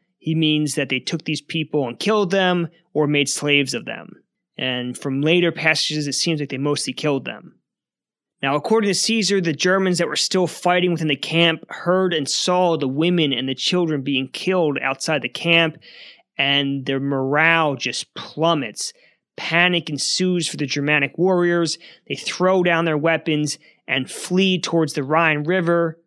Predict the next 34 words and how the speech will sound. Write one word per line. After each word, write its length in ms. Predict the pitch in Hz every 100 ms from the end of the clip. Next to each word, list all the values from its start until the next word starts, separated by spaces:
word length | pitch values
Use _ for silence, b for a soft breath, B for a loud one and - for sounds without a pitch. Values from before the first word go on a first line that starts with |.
| _ -
But 120 | 160
the 80 | 175
Romans 480 | 175 202 196 190 -
follow 520 | - 180 180 175 175
in 100 | 147
hot 340 | - 180 185
pursuit 520 | 160 - - 202 190 -
of 120 | 147
the 80 | 143
Germanic 460 | 156 160 151 143
warriors 600 | 151 190 185 180 175 165
and 160 | 151 143
the 60 | 135
Germanic 420 | 139 151 143 -
women 360 | 180 196 185 175
and 120 | 135
children 460 | - 196 180 175 156
who 140 | 143
are 180 | 139 -
all 280 | 180 175 151
running 500 | 143 175 180 175 170
now 460 | 170 165 165 165 - b b b b -
until 360 | 151 - 180
they 200 | 170 160
hit 360 | 131 147 180 -
the 80 | 143
confluence 840 | - - 180 202 190 170 156 139
of 100 | 143
the 100 | 131
Rhine 540 | 139 151 165 170 170 165
and 260 | - 143
the 60 | 139
Meuse 540 | 135 160 196 180 139
rivers. 600 | 135 120 117 113 123 -